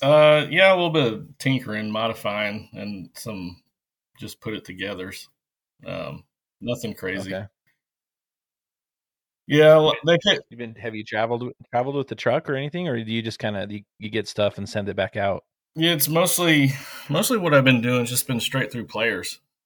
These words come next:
Speaker 1: um,
Speaker 2: Okay.
Speaker 1: that have, they'll send, fly something to me to work on, or a lot of brain picking, picking my brain, like, "Hey, what should I get these guys to try? This is what I'm trying to achieve."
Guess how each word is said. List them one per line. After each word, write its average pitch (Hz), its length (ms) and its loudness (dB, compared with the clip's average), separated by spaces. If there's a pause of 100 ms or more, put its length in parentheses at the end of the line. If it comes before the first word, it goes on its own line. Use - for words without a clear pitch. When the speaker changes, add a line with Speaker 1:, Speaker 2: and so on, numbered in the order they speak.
(160)
Speaker 1:
um, 95 480 -8 (1400)
Speaker 2:
Okay. 127 100 -8
Speaker 1:
that 110 160 -4
have, 98 280 -12 (560)
they'll 110 140 -6
send, 113 500 -4
fly 110 240 2
something 107 280 -2
to 113 140 -6
me 110 120 -4
to 98 80 -6
work 104 260 -8
on, 104 280 -6
or 90 300 -10 (440)
a 110 60 -10
lot 113 200 2
of 92 260 -6
brain 110 420 -6
picking, 92 360 -10
picking 110 260 -8
my 107 120 -4
brain, 95 380 -6
like, 87 180 -8
"Hey, 110 140 -4
what 95 160 -8
should 107 140 -8
I - 20 -6
get 90 160 -8
these 92 140 -12
guys 87 260 -6
to - 80 -18
try? 85 280 -8
This 92 180 -10
is - 60 -18
what 87 120 -10
I'm 87 60 -12
trying 90 280 -10
to 85 80 -10
achieve." 85 440 -10